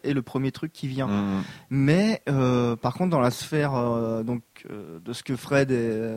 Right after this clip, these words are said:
Speaker 1: et, euh, Thomas appellent dans leur entretien, euh, le, le post-forgien, euh, francophone, euh, ça a toujours été clair. Et d'ailleurs, euh, Christophe avait déjà fait la même démonstration à Annecy en deux mille onze.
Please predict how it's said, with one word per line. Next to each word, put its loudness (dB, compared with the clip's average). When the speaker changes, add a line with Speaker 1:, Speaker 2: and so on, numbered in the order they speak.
Speaker 1:
et, -2
euh, 0
Thomas 2
appellent 0
dans 0
leur 0
entretien, -4
euh, -4
le, -6
le -10
post-forgien, -2
euh, 0
francophone, 2
euh, -6
ça -4
a -4
toujours 0
été -2
clair. 0
Et -4
d'ailleurs, -2
euh, -4
Christophe -4
avait -2
déjà -2
fait -4
la -2
même 2
démonstration -4
à -4
Annecy -2
en -2
deux -2
mille -2
onze. -4